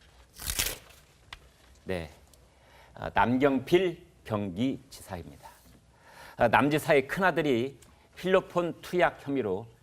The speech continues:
경찰에 긴급 체포가 됐습니다. 아, 지난번 군복무 때 후임병을 폭행했다. 그래서 무리를 믿고 남지사가 사과했던 아들이 있는데 바로 그 아들입니까? 같은 아이예요?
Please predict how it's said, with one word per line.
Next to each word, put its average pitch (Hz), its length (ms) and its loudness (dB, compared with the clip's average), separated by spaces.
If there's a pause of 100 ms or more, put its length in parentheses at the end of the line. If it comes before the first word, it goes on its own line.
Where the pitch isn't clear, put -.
(140)
경찰에 139 800 2
긴급 165 400 0
체포가 120 540 -2 (140)
됐습니다. 82 440 -10 (880)
아, 107 160 0
지난번 156 800 0
군복무 147 680 0 (160)
때 98 400 2 (560)
후임병을 196 640 4
폭행했다. 160 720 0
그래서 135 400 0 (300)
무리를 135 420 -2
믿고 160 880 0
남지사가 139 480 2
사과했던 160 540 2
아들이 127 300 4
있는데 113 360 0 (240)
바로 147 240 -2
그 139 220 2
아들입니까? 143 680 -2 (440)
같은 143 320 -6
아이예요? 104 500 -4